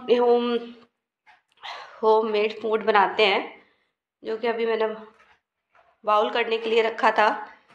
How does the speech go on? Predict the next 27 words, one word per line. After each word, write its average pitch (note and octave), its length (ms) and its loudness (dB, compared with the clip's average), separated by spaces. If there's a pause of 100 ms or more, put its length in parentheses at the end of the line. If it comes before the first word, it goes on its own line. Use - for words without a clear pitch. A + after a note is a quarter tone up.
(380)
चलिए G#2+ 280 -8
आपको - 280 -10
दिखाते - 460 -18
हैं, - 140 -14 (1500)
ये G#3+ 260 -2
हो G#3 180 -4
चुका G#3+ 280 -4
है, A#3 220 -8 (680)
ये F3+ 140 -8
देखें। - 360 -12
तो - 840 -20
ये A3+ 120 0
मैंने A#3 180 -2
bowl G#3+ 260 8
कर A3+ 160 2
लिया G#3 220 4
है, B3 100 6
अभी D4 180 2
इसको C4+ 260 -2
जो B3+ 80 -2
है B3 60 0
ना C#4+ 100 0
मैंने C4 200 -2
mixer A#3+ 360 -4
में B3 140 -4
पीसना G#3 400 2
है। F#3 260 -2